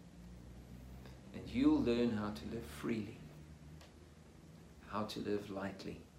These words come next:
And so as we come to Jesus, I want to invite you to look down.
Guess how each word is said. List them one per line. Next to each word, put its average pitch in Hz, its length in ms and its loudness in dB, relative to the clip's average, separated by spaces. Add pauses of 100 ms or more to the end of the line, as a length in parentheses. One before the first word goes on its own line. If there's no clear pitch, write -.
(2750)
And 110 80 -6
so 120 320 2
as 123 360 2
we 123 200 2
come 120 500 0
to 107 160 -6
Jesus, 98 640 -6 (2000)
I 139 40 -6
want 123 200 -4
to 135 80 0
invite 110 680 4
you 107 300 4 (560)
to - 120 -4
look - 300 -2
down. 95 340 -2